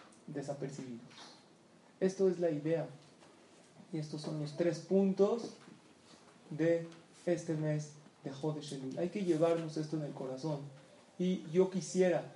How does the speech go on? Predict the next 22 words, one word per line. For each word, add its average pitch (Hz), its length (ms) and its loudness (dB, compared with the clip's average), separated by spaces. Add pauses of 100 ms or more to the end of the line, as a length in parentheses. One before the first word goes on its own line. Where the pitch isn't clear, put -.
(220)
que 160 100 4
para 160 260 2
que 160 140 0
realmente 190 520 6
haya 185 140 2
una 180 140 2
cercanía, 160 540 0
vamos 180 180 2
a 175 140 4
proponernos, 165 880 2 (300)
Bezrat 151 440 0
Hashem, 160 300 -2 (560)
a 165 80 -6
asistir 190 480 -2
un 190 100 2
poco 175 300 -2
más 165 400 -2 (340)
a 143 80 -6
las 143 160 -6
clases 156 420 -2
de 135 80 -6
Torah, 139 380 -6